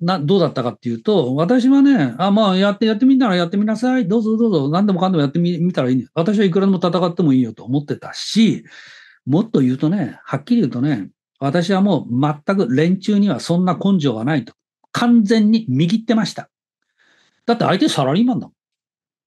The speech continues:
サラリーマンだもん。私もまあサラリーマンだけど、私は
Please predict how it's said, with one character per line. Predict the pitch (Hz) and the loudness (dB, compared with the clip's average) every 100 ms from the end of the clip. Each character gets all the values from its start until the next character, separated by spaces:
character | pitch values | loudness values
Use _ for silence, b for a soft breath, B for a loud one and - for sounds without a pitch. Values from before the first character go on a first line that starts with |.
| _ | _
サ | - 185 | -2 0
ラ | 202 | 4
リ | 269 | 2
ー | |
マ | 233 | 2
ン | 95 | -4
だ | |
も | - _ _ _ _ _ _ _ _ 175 | -18 _ _ _ _ _ _ _ _ -2
ん。 | |
私 | 202 226 226 247 | 0 0 2 2
も | 233 | 4
ま | 220 | 2
あ | 175 | 2
サ | 185 | 0
ラ | |
リ | 196 | 0
ー | |
マ | 180 | 0
ン | |
だ | 139 | -2
け | 135 | -2
ど、 | |
私 | 135 196 214 | 0 2 2
は | - - | 2 -2